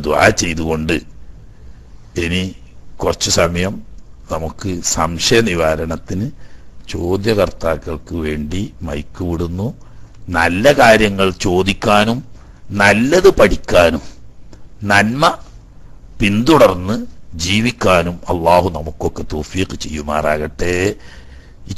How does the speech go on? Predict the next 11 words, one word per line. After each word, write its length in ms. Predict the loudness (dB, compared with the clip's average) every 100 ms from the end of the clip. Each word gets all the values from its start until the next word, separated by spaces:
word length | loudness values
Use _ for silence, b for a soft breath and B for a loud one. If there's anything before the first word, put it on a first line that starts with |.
| 2
ചോദിക്കുന്ന 500 | 2 2 0 2 6 8
ആളുകളൊക്കെ 520 | 8 8 4 2 0 2
ശ്രദ്ധിക്കണം. 560 | 2 0 -2 0 0 0 -6 -16 b b b b b -20 -20 -18 -4 0
ഒന്ന്, 320 | 0 0 0 0 -4 -12 -20 -14 -4
ഈ 20 | -4 0
ചോദിക്കുന്നത് 720 | 2 2 2 0 -4 -2 0 0
കൊണ്ട് 280 | 0 -2 -2 -4 -6 -10 -2
നമ്മൾക്കറിയാത്ത 920 | 0 2 2 4 6 6 8 6 6 4
കാര്യങ്ങൾ 460 | 6 6 6 4 2 2
പഠിക്കലും 580 | 0 -2 -4 -2 0 0 0 2
അതോടുകൂടി 840 | 4 4 4 0 -2 2 6 6